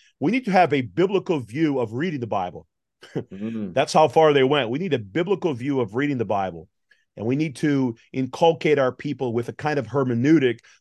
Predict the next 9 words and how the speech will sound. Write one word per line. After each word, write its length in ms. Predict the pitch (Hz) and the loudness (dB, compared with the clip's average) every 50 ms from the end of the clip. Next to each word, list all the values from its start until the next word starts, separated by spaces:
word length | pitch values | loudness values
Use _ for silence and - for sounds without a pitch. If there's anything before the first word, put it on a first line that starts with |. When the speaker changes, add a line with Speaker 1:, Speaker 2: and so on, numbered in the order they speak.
| _ _ | _ _
Speaker 1:
that's 240 | 135 139 131 - | -2 -2 -2 -2
not 200 | 139 143 139 123 | -2 -2 -2 -2
just 260 | 117 131 135 123 - 131 | -2 -6 -6 -6 -4 -2
merely 240 | 131 139 127 120 | -2 0 0 -2
superficial. 960 | 117 - - - 160 143 120 131 120 - - 135 139 123 - - 117 98 - - _ _ _ _ _ - | -4 -6 -4 -4 -4 -2 -2 -6 -8 -6 -2 -2 -2 -2 -2 -4 -4 -4 -4 -8 _ _ _ _ _ -4
You 80 | 127 | -2
know, 80 | 139 127 | -2 -2
grammar's 600 | 104 107 147 151 165 165 165 156 160 156 135 117 | 0 2 2 4 4 4 2 2 0 0 -2 -4
good, 460 | 107 135 139 139 143 139 139 131 127 | -2 0 2 2 2 2 0 -2 -4